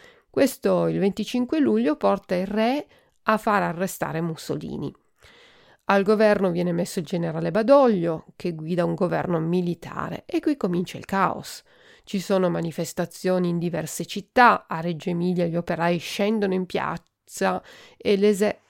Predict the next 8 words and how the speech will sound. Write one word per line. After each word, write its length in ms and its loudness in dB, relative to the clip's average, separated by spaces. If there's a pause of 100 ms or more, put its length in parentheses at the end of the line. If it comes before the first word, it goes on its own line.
in 140 -4
piazza 580 -4 (380)
e 100 -2
l'esercito 720 4
spara, 760 0
uccidendo 800 0
nove 420 0
persone. 720 -8